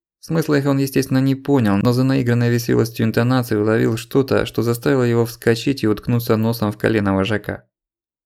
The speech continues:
Он поднял полные грусти глаза и тихо заскулил. «Да брось ты, псина, прорвёмся». Вожак потрепал его крепкой ладонью по холке, и пёс блаженно закрыл глаза.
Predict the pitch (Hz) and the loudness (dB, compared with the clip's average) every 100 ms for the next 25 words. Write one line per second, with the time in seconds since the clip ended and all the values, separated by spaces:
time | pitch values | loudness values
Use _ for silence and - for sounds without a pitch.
0 | _ - 127 120 120 123 120 123 120 117 | _ -6 -2 0 2 2 2 2 2 2
1 | 113 117 117 107 110 113 123 107 - 113 | 2 -2 -2 0 2 2 0 0 -4 -4
2 | 107 104 - 110 98 127 - _ _ _ | -4 -4 -4 -2 -2 -4 -12 _ _ _
3 | _ _ 107 120 147 160 120 - - - | _ _ 2 4 6 4 4 0 -8 -2
4 | 123 101 - _ - 113 120 123 120 104 | -2 -2 -6 _ -2 2 2 2 0 -4
5 | - - _ _ _ _ _ _ _ _ | -10 -18 _ _ _ _ _ _ _ _
6 | _ - 120 156 - 110 110 110 117 107 | _ -2 0 0 -2 -2 -2 0 2 2
7 | 110 107 110 104 104 104 107 104 104 104 | -2 0 0 0 0 2 0 -2 -2 -2
8 | 107 147 131 - - 131 160 120 107 110 | -2 0 0 -2 -6 -4 -2 -2 0 2
9 | 107 117 107 101 - 104 104 104 101 101 | 2 -2 -2 -4 0 -2 2 2 2 -2
10 | 117 | -8